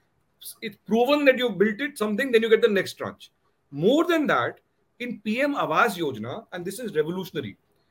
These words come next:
P M Awas Yojana was not again a new, see, one of the big critique of the Modi government has been by the opposition कि आपने नया कुछ नहीं किया, आपने पुरानी स्कीम उठाई, उसका आपने नाम बदला, you change the name, and you marketed it better.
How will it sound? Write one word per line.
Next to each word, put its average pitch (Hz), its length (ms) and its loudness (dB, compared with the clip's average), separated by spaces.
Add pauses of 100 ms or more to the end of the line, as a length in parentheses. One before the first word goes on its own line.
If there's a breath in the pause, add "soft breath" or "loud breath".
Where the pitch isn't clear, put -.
(300)
P 240 160 -2
M 311 80 -4
Awas 254 320 0
Yojana 208 320 0
was 226 100 2
not 214 200 2
again 214 220 2
a 226 40 2
new, 202 240 4
see, 254 100 -8
one 208 140 -2
of 233 60 0
the 226 60 -2
big 208 160 -6
critique 202 340 -2
of 202 120 0
the 208 80 4
Modi 175 260 -2
government 170 340 -4
has 147 100 -4
been 123 360 -8 (100)
by 131 100 -2
the 131 100 0
opposition 120 500 -8 (420)
कि 254 60 -2
आपने 302 300 0
नया 220 240 6
कुछ 247 140 -4
नहीं 165 180 -2
किया, 113 140 -6
आपने 190 240 -2
पुरानी 202 340 0
स्कीम 233 200 -6
उठाई, 147 220 -2 (440)
उसका 226 200 -2
आपने 233 220 0
नाम 185 240 2
बदला, 156 320 -4 (680)
you 180 100 -10
change 247 280 -2
the 233 60 2
name, 151 320 -4 (640)
and 226 160 2
you 285 140 4
marketed 208 440 2
it 208 100 -4
better. 110 260 2